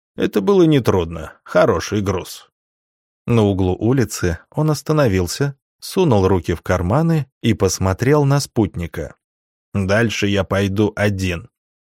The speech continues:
Не забудьте Тиглия на Литл Перч-стрит. Фред вставит замок». Он передохнул, будто хотел что-то вспомнить,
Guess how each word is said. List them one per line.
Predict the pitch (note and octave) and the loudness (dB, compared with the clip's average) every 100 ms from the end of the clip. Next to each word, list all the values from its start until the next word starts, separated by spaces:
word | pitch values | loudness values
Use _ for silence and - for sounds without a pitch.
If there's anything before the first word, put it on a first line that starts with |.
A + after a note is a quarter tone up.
| _ G#2 | _ -2
Не | A#2 | 0
забудьте | B2 D#3 D#3+ A2 - F#2 | 4 4 2 0 -2 -4
Тиглия | - D3 G2+ F#2+ F2+ | -2 -2 0 0 0
на | F#2 G2 | 2 2
Литл | G#2+ F#2+ G2 | 2 0 -4
Перч-стрит. | F2 G2 F2 - - B2 E2 - _ _ _ | 0 -2 -2 -4 -2 -2 -4 -12 _ _ _
Фред | - E3 D#3+ | -2 2 2
вставит | - - B2+ F#2 F2+ | -2 0 2 2 0
замок». | F#2 G2 E2+ - - _ _ _ _ _ _ | 0 0 -2 -8 -20 _ _ _ _ _ _
Он | C3 D3 | -2 0
передохнул, | D3 B2 G#2 F#2+ - E2+ F2 B2 C#3 - | 2 2 4 2 0 -2 0 -2 -4 -2
будто | B2+ - A#2+ | -2 0 -4
хотел | - A2+ - A#2 | 0 0 2 0
что-то | - A2 A2 | 2 0 0
вспомнить, | G#2+ - A#2 G#2 G#2 G#2 | -4 -2 0 2 2 -2